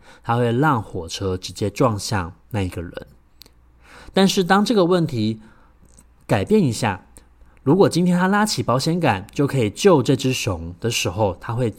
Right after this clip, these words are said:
救吗？他会选择救。所以对鱼子来说，熊才是他真正想救的，甚至是比人命还要来得重要。而这个选择就导致他在后期所做的很多行为，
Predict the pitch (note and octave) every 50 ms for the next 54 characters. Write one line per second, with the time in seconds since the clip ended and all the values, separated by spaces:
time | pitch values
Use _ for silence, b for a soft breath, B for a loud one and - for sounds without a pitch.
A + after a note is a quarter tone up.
0 | - - - - F#3+ F3+ D3 A#2+ A2+ G2+ G2 G2+ - - - - - - A#2+ A2
1 | B2+ A2+ F#2+ - - E2 E2 - - F2 - - G#2 F2+ - - _ - B B
2 | B B B B B B - - G#3+ G3+ F3+ E3 - F#3+ F3 C3 B2 C#3 E3 E3
3 | - A#2 F#2+ F#2 F#2 - - B2+ A2+ A2+ A#2 A2+ b b b b b b - -
4 | - - - - - B2+ G#2+ G#2+ B2 D#3+ E3+ - - _ - - - A#2 G#2+ G2+
5 | - A2+ B2 A#2+ - - B2 A#2+ - A#2 G2 - - D2+ D#2 - - F#2+ E2+ E2+
6 | - - - - B B B B B - - G3 F3+ D#3+ E3 - D#3+ - - D3
7 | A#2 F#2+ G2 E2+ D#2+ F2 F2 F2 E2+ E2 F#2+ C3 D3 B2 F#2+ - B B B B
8 | - - G2+ G2 G2 F#2+ F#2+ F2+ F2 E2 - - F2+ E2 E2+ F2 E2+ E2 - -
9 | - - _ _ - B B B B B A#2+ C3 C3+ - A3 F#3+ F3+ C3+ - -
10 | A2 F#2 F#2 F#2+ G#2 G2 A2 C#3 A#2+ - A2+ F#2 F2+ G2 G2+ - - A#2+ A2 G#2
11 | G2 - - C3 C3 - C#3 C3+ - - - F3+ D#3 C#3 - - A2+ G#2 G2 -
12 | G2+ F#2 - - C3 A#2 A2 F#2+ E2+ G2 F#2 F2+ E2+ A2+ A#2+ D3 D#3 - - A2
13 | G2+ G2+ G#2+ G#2+ G#2 F#2+ F#2